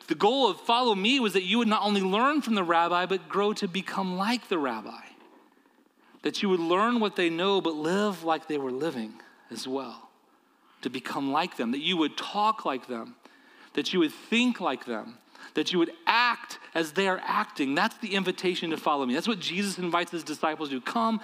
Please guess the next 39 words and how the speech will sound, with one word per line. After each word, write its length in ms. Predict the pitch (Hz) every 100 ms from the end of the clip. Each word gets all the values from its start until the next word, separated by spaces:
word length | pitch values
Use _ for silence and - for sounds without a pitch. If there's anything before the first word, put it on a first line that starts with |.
| - 190
live 340 | 208 208 180
like 320 | 185 185 185
me." 500 | 185 202 214 170 123 - - - _ _ _ _ - -
That's 180 | 220 240
our 260 | 196 233 254
invitation 600 | 226 190 185 170 156 156
as 100 | 147
disciples. 520 | 143 - 143 139 131
If 100 | 147
you're 120 | 214
going 280 | 220 233 226
to 60 | 196
follow 400 | - 214 220 208
King 260 | 220 202
Jesus, 480 | 180 196 233 180 170
the 160 | - 175
goal 300 | 160 214 226
is 80 | -
to 100 | 190
live 320 | 196 208 180
like 280 | 214 254 -
him. 300 | 180 117 104 - - - _ - -
He 280 | - 240 277
was 180 | 277 208
humble. 560 | - 262 294 247 165
As 100 | 170
we 120 | 208
pursue 540 | 254 254 247 - 269 262
him 340 | 214 277 226
to 80 | 196
make 160 | 208 208
this 180 | 202
intentional, 640 | 202 190 254 277 240 190 165 - -
decisive 520 | 196 254 269 254 226
action 460 | 214 247 - 247 220
to 60 |
become 380 | 190 - 233 220
like 300 | 233 277 247
him, 300 | 214 175